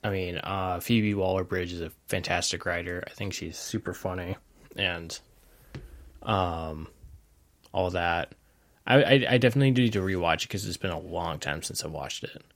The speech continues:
Uh, and my parents love it even more than I do. Um,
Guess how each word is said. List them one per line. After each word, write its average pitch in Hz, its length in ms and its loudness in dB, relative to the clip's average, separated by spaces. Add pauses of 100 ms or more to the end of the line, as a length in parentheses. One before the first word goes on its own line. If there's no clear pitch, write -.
(560)
Uh, 101 260 2
and 95 100 0
my 113 80 4
parents 104 280 0
love 90 220 -2
it - 200 -4
even 95 200 -6
more 87 200 -4
than 82 120 -6
I 85 140 -2
do. 78 220 -8 (640)
Um, 90 560 -2